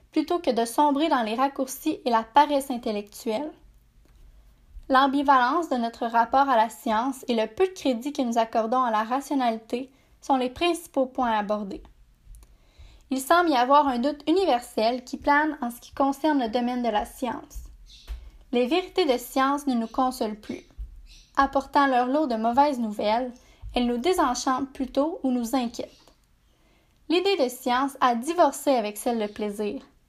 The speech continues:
Nous nous montrons ainsi plus enclins à déclarer vraies les idées que nous aimons, plutôt qu'à aimer les idées vraies, surtout si celles-ci nous déplaisent.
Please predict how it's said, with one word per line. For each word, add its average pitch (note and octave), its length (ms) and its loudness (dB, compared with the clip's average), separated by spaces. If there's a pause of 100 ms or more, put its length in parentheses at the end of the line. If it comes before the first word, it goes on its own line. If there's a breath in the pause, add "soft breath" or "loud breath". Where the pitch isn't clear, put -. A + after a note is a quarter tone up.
(540 soft breath)
Nous C4 80 2
nous C4+ 120 2
montrons B3+ 440 0
ainsi B3 360 -4
plus F#4 320 0
enclins B3+ 440 -2
à A3+ 140 2
déclarer A#3 540 0
vraies D4 260 0
les A#3 220 -2
idées A3+ 200 -4
que A#3+ 120 -8
nous G#3+ 240 -4
aimons, G3+ 340 -4 (460 soft breath)
plutôt D#4 300 2
qu'à C4 220 2
aimer C#4+ 260 2
les A3+ 240 -2
idées G#3+ 200 -4
vraies, G3+ 300 -6 (280)
surtout D#4 380 -4
si E4 160 -8
celles-ci A3+ 400 0
nous A#3+ 140 0
déplaisent. G#3+ 640 -2